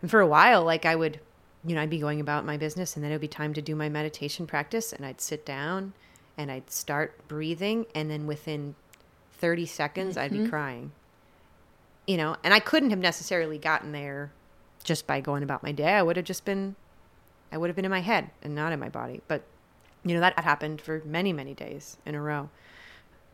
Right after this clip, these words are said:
Speaker 1: And yeah, and it's, it's, this is the thing that's tricky too, is that, like, I had the luxury and the immense privilege of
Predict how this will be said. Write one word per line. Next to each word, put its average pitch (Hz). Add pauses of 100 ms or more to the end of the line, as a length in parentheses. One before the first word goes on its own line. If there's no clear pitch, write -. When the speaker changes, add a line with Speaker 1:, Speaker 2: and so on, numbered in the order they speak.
(140)
Speaker 1:
And 190
yeah, 285
and 190
it's, 196
it's, -
this 254
is 269
the 233
thing 240
that's -
tricky -
too, 226
is 165
that, -
like, 160
I 165
had 170
the 156
luxury 160
and 147
the 139
immense 151
privilege -
of 139